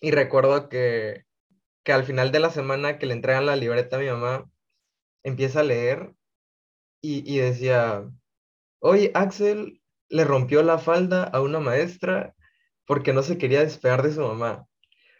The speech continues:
Oye, Axel agarró un compañerito y lo jaló de los pelos porque quería a su mamá".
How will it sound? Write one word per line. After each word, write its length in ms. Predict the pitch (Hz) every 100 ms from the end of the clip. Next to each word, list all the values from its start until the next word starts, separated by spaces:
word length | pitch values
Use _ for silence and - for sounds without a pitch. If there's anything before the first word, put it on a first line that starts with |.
| _
Oye, 240 | - 170 208
Axel 600 | 202 214 220 208 202 - _ -
agarró 340 | 156 135 147
un 80 | 175
compañerito 1000 | 190 180 165 127 139 160 196 190 190 - _ _ _ _ -
y 160 | 156
lo 160 | 151 139
jaló 260 | 139 131
de 60 | 165
los 240 | 175 127 -
pelos 640 | 160 170 190 190 190 - _
porque 300 | 180 143 175
quería 240 | 147 135
a 60 | 143
su 120 | 175
mamá". 420 | 143 127 131 110